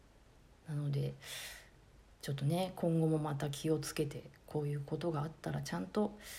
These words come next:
やっぱりね、説明をして、なんか、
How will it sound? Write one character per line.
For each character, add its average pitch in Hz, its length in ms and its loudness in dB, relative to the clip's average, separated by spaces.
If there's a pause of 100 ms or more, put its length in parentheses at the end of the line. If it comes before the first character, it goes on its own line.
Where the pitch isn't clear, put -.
(200)
や 196 60 -6
っ - 40 -12 (120)
ぱ 202 100 2
り 139 200 -2 (460)
ね、 156 220 -4
説 143 340 -4
明 156 280 0
を 156 100 -2
し - 140 -6
て、 202 300 -2 (1080)
な 147 120 -6
ん 139 60 -4
か、 139 240 -4